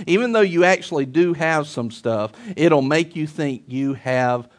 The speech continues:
nothing. And part of the reason for making you think you have nothing is it'll make you not give anything. And then it, and that will set you outside the order of God, and then you won't be,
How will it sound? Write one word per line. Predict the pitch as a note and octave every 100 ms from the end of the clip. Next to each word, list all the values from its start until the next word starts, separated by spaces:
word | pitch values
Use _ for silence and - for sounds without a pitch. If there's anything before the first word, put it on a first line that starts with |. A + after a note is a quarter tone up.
| _
nothing. | A#2+ C3 D3 C#3+ A2 G#2+
And | A2+ A2+
part | A2+ E3+ G#3
of | F3
the |
reason | D3 D3+ D3 C3+
for | -
making | C3+ D3+ D#3+ D3
you | C#3+ C#3+
think | - F3+ F3+
you | F#3+
have | F3+ F3
nothing | F#3 F#3+ G3 F#3 F#3+
is | G3 G3+ - - A#3+ D#3+
it'll | C#3+ C#3
make | C3+ D3 C#3+
you | C3+
not | B2+ C#3 - B2
give | C#3+ C3 A#2
anything. | B2+ A#2+ G#2+ G2+ C2 C#2+ _ -
And | F3 C#3+
then | D#3 D#3+
it, | D#3 D#3 C#3+
and | C#3 C3+
that | D#3+ F#3+ -
will | C#3+
set | C3+ - D3 D3
you | C#3 B2+
outside | C3 D#3 F#3 - F3 E3+ D#3
the | D3
order | C#3+ D3+ D3 C3+
of | C3 B2
God, | D3+ F3+ B2 G#2 G#2 A#2 _ _ _ _ _
and | - C3
then | C#3 C3+
you | C3
won't | B2 D3 F3+ F3 D3
be, | D3 C#3 C3+ C3